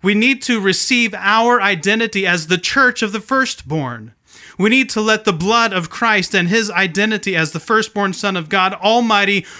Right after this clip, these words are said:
wash over every aspect of our lives. We need to let the contemptuous, rebellious spirit of blood that courses through our veins be constantly sanctified by the blood of Christ and let him change us from the inside out.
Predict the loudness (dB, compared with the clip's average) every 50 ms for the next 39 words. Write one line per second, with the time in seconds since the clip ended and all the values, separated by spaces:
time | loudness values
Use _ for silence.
0 | -18 -8 0 2 4 4 4 2 2 2 2 2 2 2 -2 -2 -2 -2 -2 -2
1 | -2 0 0 2 2 2 2 2 0 -2 -4 -4 -2 -2 -2 -2 -4 -2 0 0
2 | -2 0 -2 -2 -4 -4 -6 -10 -16 -18 -20 -20 -20 _ _ _ _ _ _ _
3 | _ _ -20 _ _ -2 0 2 2 2 0 0 -2 -2 0 0 0 0 -2 -4
4 | -2 -2 -4 -2 0 0 0 0 0 -2 -2 2 2 2 0 0 0 0 0 2
5 | 0 0 0 0 0 0 0 0 -2 -4 -4 -2 0 2 2 4 4 2 0 0
6 | 0 0 2 2 2 0 -4 -6 -2 0 2 2 2 2 -2 -4 -4 -2 -2 0
7 | 2 2 2 2 2 2 2 2 4 2 0 -2 -6 -12 -18 -16 -6 0 0 0
8 | 0 0 0 2 4 4 2 0 -2 -4 -2 -2 -2 -2 0 0 0 0 0 -2
9 | -6 -4 -2 0 0 0 2 0 0 0 0 0 0 0 0 0 -2 -4 -4 -2
10 | 0 0 2 2 0 -2 -4 -12 -16 -14 -10 -2 0 0 2 2 2 2 2 2
11 | 2 0 0 0 -2 0 0 2 2 2 2 0 2 0 0 0 -2 -4 -2 -2
12 | 0 0 0 0 0 0 -2 -4 -4 -2 -2 -2 -2 -2 -4 -6 -10 -14 -18 -20